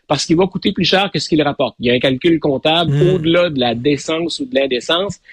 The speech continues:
Speaker 1: des propos. Maintenant, la raison pour laquelle on avait hâte d'entendre Carson, parce que c'est un joueur majeur, qu'on l'aime ou qu'on l'aime pas,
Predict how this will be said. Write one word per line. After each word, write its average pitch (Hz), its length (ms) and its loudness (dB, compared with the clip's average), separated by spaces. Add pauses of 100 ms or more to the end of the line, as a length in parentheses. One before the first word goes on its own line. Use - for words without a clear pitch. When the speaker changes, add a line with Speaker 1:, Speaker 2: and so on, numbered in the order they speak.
(200)
Speaker 1:
des 147 180 4
propos. 147 420 0 (360)
Maintenant, 170 400 2
la 170 100 0
raison 151 300 -2
pour 180 100 -2
laquelle 151 240 0
on 156 80 0
avait 123 200 -2
hâte 208 260 -2
d'entendre 147 420 -4
Carson, 139 680 -4
parce - 180 -6
que 120 80 -10
c'est - 220 -4
un 123 140 2
joueur 139 340 0
majeur, 151 560 -2
qu'on 123 160 -4
l'aime 135 320 0
ou 113 60 -8
qu'on 117 180 -4
l'aime 117 320 0
pas, 165 240 0